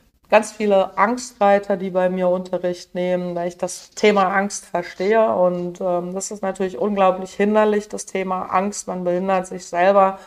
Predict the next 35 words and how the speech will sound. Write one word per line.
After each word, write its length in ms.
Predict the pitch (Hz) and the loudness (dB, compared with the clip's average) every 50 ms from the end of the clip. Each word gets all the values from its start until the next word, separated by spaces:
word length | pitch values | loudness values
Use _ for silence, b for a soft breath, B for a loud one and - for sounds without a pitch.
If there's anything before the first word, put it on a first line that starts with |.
| B B B B - | B B B B 0
Aber 100 | 185 196 | 2 2
es 120 | 196 196 | 0 -2
gibt 160 | - 196 185 - | -6 -10 -8 -6
immer 140 | - 196 | -2 -2
einen 160 | 190 190 190 175 | 0 0 0 2
Grund, 320 | 175 202 208 208 - - | 2 2 2 2 0 -6
man 140 | - 175 170 | -10 -6 -4
hat 160 | 180 180 180 | -4 -2 -2
ja 80 | - 180 | -2 -2
nicht 200 | 180 175 175 - | -4 -4 -6 -6
ohne 220 | - 180 180 175 175 | -4 -2 -2 -2 -4
Grund 400 | 175 156 170 190 202 190 - - | -2 0 2 2 2 0 -2 -6
Angst. 360 | 160 156 165 165 160 - - | -6 -6 -6 -6 -10 -12 -14
Und 100 | 170 175 - _ - | -16 -18 -20 _ 0
das 280 | - 190 214 214 - | 2 2 2 0 -2
aufzuarbeiten, 1200 | - - 190 196 190 190 - - - - 175 180 180 175 180 180 180 180 180 - - 185 180 185 185 B B B B B B B B _ | 0 2 2 2 2 -2 -6 -10 -6 -2 -2 0 0 2 2 2 0 0 -2 -4 -6 -6 -6 -8 -10 B B B B B B B B _
ähm, 760 | - 170 170 170 170 170 170 170 170 170 165 165 165 165 165 165 - _ _ _ _ _ _ _ _ _ _ _ _ _ _ | -2 0 2 2 2 2 2 0 0 -2 -6 -8 -8 -10 -10 -12 -16 _ _ _ _ _ _ _ _ _ _ _ _ _ _
das 260 | - 202 202 - - | 2 4 4 2 0
Thema 640 | - - 220 196 196 190 190 185 180 180 175 180 185 | 2 4 4 4 4 4 4 4 6 6 6 4 2
schwierige 600 | - - - 202 208 226 240 240 240 208 208 220 | 0 -4 -2 2 4 4 6 6 4 4 2 -2
Pferde, 540 | 220 - - 196 185 180 185 185 185 180 185 | -2 -4 -2 0 2 2 2 2 2 2 2
warum 280 | 170 165 185 220 285 | 0 2 2 0 0
sind 220 | 277 285 277 262 - | -2 -2 -4 -6 -6
Pferde 360 | - 226 214 208 202 208 202 | -2 0 0 0 0 -2 -4
schwierig, 640 | 202 - - 185 196 196 190 180 180 180 180 180 180 - - _ _ _ 170 170 175 | -8 -10 -10 -6 -4 -2 -2 0 -2 -2 -4 -4 -8 -16 -20 _ _ _ _ -12 -6
wie 180 | 185 208 214 | -2 0 0
setze 380 | 202 196 190 185 180 185 - 196 | 2 2 2 0 0 -2 -6 -10
ich 120 | 185 - | -12 -10
das 180 | - - - - | -10 -10 -8 0
um, 260 | - 240 269 285 247 | 2 2 2 2 2
wa-, 440 | 220 185 180 180 180 185 - - - - - - - - _ - | 2 4 4 4 2 0 -4 -6 -10 -14 -20 -20 -20 -20 _ -2
wo 200 | 185 185 185 185 | 0 0 2 2
sind 340 | 185 - 196 185 185 185 180 | 0 -2 -2 -2 -4 -4 -4
meine 580 | 175 175 170 175 185 196 202 196 180 180 - | 0 2 2 2 2 2 0 0 0 0 0
Ansätze, 840 | - 123 214 233 233 226 220 214 202 202 - - - 202 185 180 185 | 0 0 0 0 -2 -2 -2 -2 -2 -2 -4 -2 0 2 2 2 0